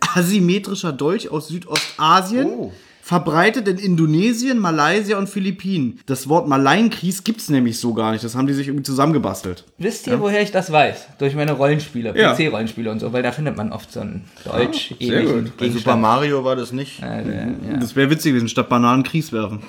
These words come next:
Speaker 2: <laughs>
Speaker 1: Hätte
Speaker 2: Ja.
Speaker 1: ich mir gewünscht. Auftritt der sympathische Java Jim, quasi der
Speaker 2: Ja, du
Speaker 1: Hoffnungsträger.
Speaker 2: gehst schon zu weit. Der erste sympathische Auftritt ist nämlich von Justus mit einem seiner ersten Klugscheißer-Monologe
Speaker 1: Mhm.
Speaker 2: über den Malaienkries.
Speaker 1: Ist seiner besser als meiner.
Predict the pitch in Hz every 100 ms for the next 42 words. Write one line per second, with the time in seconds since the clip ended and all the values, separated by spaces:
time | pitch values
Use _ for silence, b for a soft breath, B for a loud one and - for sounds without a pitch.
0 | - 117 127 110 - 120 120 147 143 151
1 | 123 - - _ - 190 330 - - 262
2 | 262 - 190 180 170 220 202 202 - 175
3 | 143 156 202 202 214 254 240 175 160 151
4 | 143 180 - 233 202 226 226 226 208 190
5 | 196 208 123 - B B - 220 214 196
6 | 175 190 202 196 170 - 247 - 156 196
7 | - 127 156 139 135 135 139 185 185 151
8 | - - B B 139 135 - 147 202 196
9 | 208 233 233 - - 147 147 143 - -
10 | 147 180 202 - 170 - 208 214 - 139
11 | 143 139 139 139 139 143 170 196 - -
12 | 156 160 165 175 156 151 165 175 143 127
13 | 104 101 - - 151 - 139 165 156 160
14 | 151 131 147 135 107 107